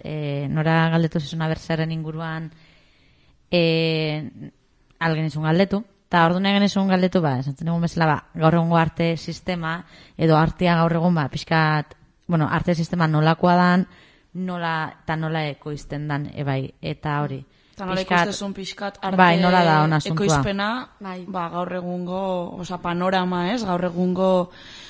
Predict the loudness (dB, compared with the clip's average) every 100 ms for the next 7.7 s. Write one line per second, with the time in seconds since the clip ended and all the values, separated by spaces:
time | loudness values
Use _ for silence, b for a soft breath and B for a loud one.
0 | B B B -6 0 2 2 2 2 2
1 | 2 0 0 0 0 -4 -6 -8 -4 -4
2 | -2 -2 0 0 -2 -2 -2 -2 0 0
3 | -2 -4 -6 -6 -4 -4 -4 -2 0 0
4 | -2 -12 -20 -20 -20 _ -16 -12 -10 -12
5 | -14 _ -16 -6 -2 0 0 -2 -4 -6
6 | -12 -12 -6 -6 -8 -16 _ _ _ _
7 | -16 -12 -12 -8 -6 -4 -6